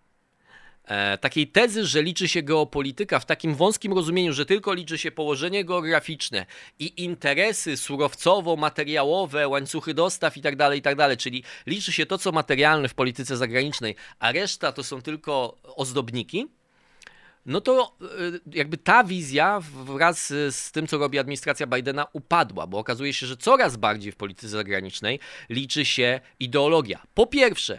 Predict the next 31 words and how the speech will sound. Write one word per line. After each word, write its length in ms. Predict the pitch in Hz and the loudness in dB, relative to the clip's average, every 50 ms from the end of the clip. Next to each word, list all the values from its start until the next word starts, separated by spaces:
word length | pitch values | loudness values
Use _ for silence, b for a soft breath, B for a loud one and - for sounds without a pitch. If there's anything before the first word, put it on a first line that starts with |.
| - | -6
nie 160 | 117 131 151 151 | -4 -2 -2 -2
chcemy 340 | - - 226 233 226 202 | 0 0 0 2 2 0
sprzedawać 540 | - - - 175 165 156 156 147 151 131 131 | -2 -2 -2 -2 0 2 2 2 2 0 0
gazu, 460 | 117 127 110 101 101 104 110 139 175 | 0 0 0 0 0 -4 -4 -6 -6
chociaż 300 | 175 - 101 - 110 - | -6 -6 -8 -6 -6 -6
inter-, 400 | 117 113 110 117 113 120 113 104 107 98 _ | -6 -4 -2 0 0 0 -2 -4 -8 -14 _
byłoby 320 | - 127 127 117 107 110 101 | -4 0 0 0 0 0 -2
to 120 | 113 104 | -2 -2
w 40 | 95 | -4
naszym 240 | 104 98 - 110 110 | -4 -6 -6 -6 -6
interesie, 420 | 104 - 101 95 95 - 160 185 B B B B B | -4 -4 -4 -4 -4 -6 -6 -8 B B B B B
bo 140 | - 120 113 | -4 -4 -2
to 160 | - - 123 | 0 0 0
nie 160 | 123 135 135 135 | 2 2 2 2
jest 140 | 143 120 113 | 0 -2 -4
zgodne 400 | 107 98 113 104 95 104 123 113 | -4 -2 -2 -2 -2 -4 -6 -6
z 60 | 101 | -4
naszą 260 | 120 101 - 127 113 | -6 -6 -4 -6 -6
proekologiczną 960 | - - 107 101 104 104 - 117 113 120 101 101 98 - - - 107 107 113 | -2 0 0 2 2 0 0 0 0 0 -2 -4 -8 -8 -6 -4 -4 -4 -4
ideologią. 760 | - 113 104 117 104 110 135 180 190 170 123 104 90 76 - B B B B B B - | -4 -2 0 2 4 4 4 4 4 2 0 -2 -8 -10 -12 B B B B B B -12
Dwa, 480 | 120 127 127 165 214 202 156 110 - _ _ _ _ _ - - | -8 -2 2 4 4 4 4 2 0 _ _ _ _ _ -6 -2
oddajemy 640 | 135 131 127 120 113 135 131 143 185 226 226 240 196 | -2 -2 -2 0 2 4 4 4 4 4 4 2 0
kontrolę 440 | - 160 151 135 135 143 139 135 | 2 0 0 2 2 2 2 2
nad 180 | 123 131 123 123 | 2 2 2 2
Europą 560 | 127 120 117 113 113 101 87 - 101 92 95 | 2 2 4 4 2 2 2 0 -2 -2 0
Niemcom, 600 | 107 107 101 90 92 95 - 120 131 160 175 151 123 | 0 -2 -2 -2 -4 -4 -2 0 0 0 -2 -4 -2
dlatego 720 | 117 139 135 135 - - 220 247 247 226 156 151 147 131 | 0 2 2 0 0 0 2 2 2 2 2 0 0 0
że 420 | 107 101 107 107 101 117 160 180 B B B B - | 0 0 0 0 2 2 0 -2 B B B B -2
po 100 | 143 139 | -2 -2
pierwsze 580 | 120 - 185 185 175 143 - - - 92 - B B B B B B B _ | 0 2 2 2 2 0 -2 -6 -8 -10 -12 B B B B B B B _
jest 300 | - 120 135 - - - | -8 -6 -6 -6 -8 -10